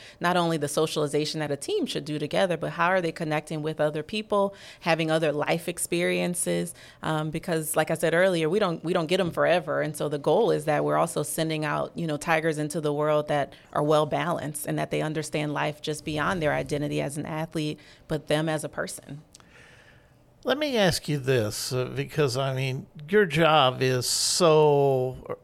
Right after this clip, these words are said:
Speaker 2: or your profession is so all-encompassing, I
Speaker 1: Mm-hmm.
Speaker 2: guess I would say. I mean, Florida State grad, was it before you got to college, once you got to college, that this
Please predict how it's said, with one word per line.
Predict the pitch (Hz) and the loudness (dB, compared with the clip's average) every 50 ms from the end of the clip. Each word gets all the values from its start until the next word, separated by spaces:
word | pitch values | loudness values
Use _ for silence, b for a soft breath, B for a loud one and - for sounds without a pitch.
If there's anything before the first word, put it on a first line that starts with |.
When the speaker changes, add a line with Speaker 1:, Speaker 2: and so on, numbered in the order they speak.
| _ _ _ - - | _ _ _ -4 -4
Speaker 2:
or | 151 | -2
your | 143 143 170 180 - | 2 4 4 4 4
profession | - - - - - - - - 196 190 - - - 147 143 135 | 4 2 0 0 0 -2 2 4 4 4 4 2 0 0 0 0
is | 113 113 110 | -2 0 0
so | - - - 139 123 120 | 0 0 2 2 2 2
all-encompassing, | 131 135 131 127 131 123 117 117 120 - - - 151 123 113 - 127 113 - - 131 117 117 117 | 2 2 0 0 0 -4 -4 -6 -8 -8 -4 -2 -2 -2 -2 -2 -6 -6 -4 -6 -6 -6 -6 -4
I | 120 120 | -4 -6
Speaker 1:
Mm-hmm. | - | -4
Speaker 2:
guess | - 120 117 - - - | -2 -4 -4 -2 -2 0
I | 127 120 | 0 0
would | 117 - 123 120 - | 0 -2 -4 -4 -4
say. | - - 120 117 113 - B B B B B B B B B B B - | -2 0 0 0 -2 -4 B B B B B B B B B B B -2
I | - 156 147 135 | 0 0 0 0
mean, | 147 - - _ _ _ _ _ _ _ _ _ _ | -2 -6 -10 _ _ _ _ _ _ _ _ _ _
Florida | - - - - 151 147 156 151 143 135 | -18 -8 0 4 6 6 6 6 4 2
State | - - - 156 151 139 135 - | 0 2 4 4 4 4 2 -2
grad, | - 151 151 139 131 127 135 131 127 127 123 123 - _ _ - - | 0 2 4 4 6 6 4 4 4 2 0 -4 -14 _ _ -16 -10
was | - 139 135 131 127 131 - - - - - - - - - - | -4 0 0 0 0 -2 -6 -10 -12 -14 -20 -20 -20 -18 -6 0
it | 170 151 139 123 - - - - - | 2 2 2 2 0 -10 -14 -4 0
before | 135 120 - - - - 156 156 175 190 | 0 0 0 -4 -2 2 4 6 8 6
you | 190 180 202 208 | 6 6 4 4
got | 175 196 196 196 202 196 | 6 6 6 6 6 4
to | 202 185 | 0 -2
college, | - - 185 180 185 185 190 196 202 196 196 180 165 - - | -2 2 4 6 6 6 6 6 4 4 2 0 -2 -6 -4
once | 147 151 151 - - 160 | -2 -2 -2 -4 -6 -8
you | 151 | -8
got | 135 135 - 156 147 151 175 170 - | -8 -4 0 2 4 4 2 2 -2
to | 196 | -6
college, | 175 170 - 196 202 196 196 208 214 214 220 196 180 - - - | -6 -2 0 2 4 4 4 4 2 2 2 0 -4 -10 -4 0
that | 165 160 - - - - b b b b b b b b b b b - - | 0 0 0 -2 -14 -20 b b b b b b b b b b b -4 0
this | 160 165 - - - - - - | 0 2 2 0 -4 -6 -8 -10